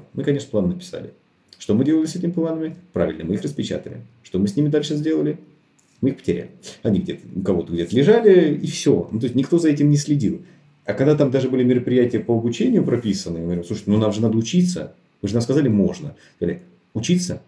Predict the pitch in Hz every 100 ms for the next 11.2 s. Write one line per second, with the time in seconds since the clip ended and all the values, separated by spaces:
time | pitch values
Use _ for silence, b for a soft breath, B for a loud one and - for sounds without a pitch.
0 | - 95 90 - - _ 98 107 139 -
1 | - 90 - - _ _ _ 90 110 -
2 | - - - - - - B B B -
3 | 101 - 104 92 87 101 101 92 90 123
4 | 190 190 - 113 110 113 92 90 101 101
5 | 113 92 90 90 90 90 87 82 78 80
6 | 87 156 156 143 120 113 - - - -
7 | - B B B B - - 113 156 151
8 | 160 147 139 160 147 131 107 98 92 -
9 | - - - - 143 147 143 - - -
10 | - 123 151 - 151 139 123 120 135 139
11 | 113 -